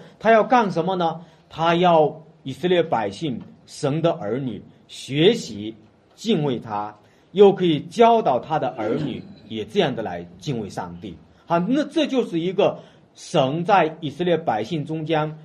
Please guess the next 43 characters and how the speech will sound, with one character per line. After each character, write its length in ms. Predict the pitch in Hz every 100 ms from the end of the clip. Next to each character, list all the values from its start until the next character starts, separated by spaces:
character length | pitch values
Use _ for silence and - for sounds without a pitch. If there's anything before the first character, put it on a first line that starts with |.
| -
所 260 | - 143 120
做 140 | 185
的 140 | 147 139
一 120 | 143
件 320 | 147 127 117 127
伟 160 | 113
大 120 | 123
的 100 | 113
事 220 | - - 113
工。 300 | 110 98 98 - _ _ _ -
那 140 | 269
么 380 | 285 226 - - _
我 120 | - 160
们 100 | 208
回 180 | 151
到 160 | 190 185
旧 240 | 196 190
约， 300 | 180 180 175 -
你 80 | 147
就 100 | 190
会 80 | 175
看 180 | 196
到 120 | 180 170
旧 200 | 226 208
约 60 |
的 100 | 208
百 260 | 202 143 131
姓 200 | 160 196
要 180 | 180 143
学 120 | 190
习 160 | 170 160
敬 200 | 196 190
畏 140 | 170
神、 460 | - 107 104 120 151 - _ -
敬 220 | 226 202
拜 200 | 196 170
神。 420 | 151 127 113 143 - -
怎 120 | -
么 100 | 147
敬 240 | 170 226 202
拜 180 | 208 196
呢？ 320 | 190 185 190 185 - _ _
哈， 340 | 147 147 147